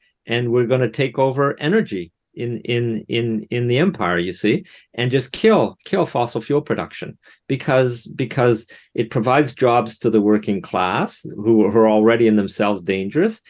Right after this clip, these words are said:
and it gives, um, economic power to our main opponents right now that don't,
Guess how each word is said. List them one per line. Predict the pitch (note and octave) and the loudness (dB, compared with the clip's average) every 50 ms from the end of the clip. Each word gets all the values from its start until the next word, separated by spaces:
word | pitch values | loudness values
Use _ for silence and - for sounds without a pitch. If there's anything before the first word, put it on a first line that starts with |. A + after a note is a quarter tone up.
| - _ _ _ _ | -20 _ _ _ _
and | C#3+ C#3+ D3 D#3 D#3 D3+ C3+ | -2 0 2 2 2 2 0
it | - - C3+ C3+ B2 - - | -2 -2 -2 -2 -4 -4 -4
gives, | B2+ C#3 C#3 C#3+ C#3 B2 B2+ - - - - | -2 0 0 0 0 -2 -8 -14 -16 -8 -4
um, | A2 A2 A2+ A2+ A2 A2 G#2+ G#2+ - - _ _ _ _ - | -2 0 2 2 2 2 0 -2 -6 -12 _ _ _ _ -4
economic | C3+ C3+ C3+ - D3 C3 B2+ A#2+ B2 A#2+ B2 A#2+ A#2+ A2+ - - - - _ - | -4 -4 -2 -2 -4 -2 -2 -2 -2 -2 0 -2 -2 -4 -6 -12 -18 -18 _ -8
power | - C#3+ D#3+ D#3 B2+ G#2 G2+ G2 - - | -4 -2 0 0 0 0 0 -2 -4 -6
to | - - B2+ A#2+ A2+ G#2 - - | -2 0 2 2 2 2 0 -2
our | A2 A2 G#2 G#2 G2+ G#2 | 0 0 0 0 0 -2
main | G2+ G2 G#2+ A2 A2+ A2+ G#2+ | -2 -2 -2 -2 0 0 -2
opponents | G2 - - D#3+ F3+ E3 A#2+ G2+ - - | -4 -2 -2 0 0 0 0 -2 -2 -2
right | G2 F#2 - - | -2 -2 -2 -4
now | F2+ F2 E2+ E2+ G#2 C3 | -8 -8 -6 -4 -4 -2
that | B2 A2 G2 - - | -2 -2 -4 -4 -4
don't, | - A2+ A2+ B2 A#2+ A2+ | -2 0 0 0 -2 -4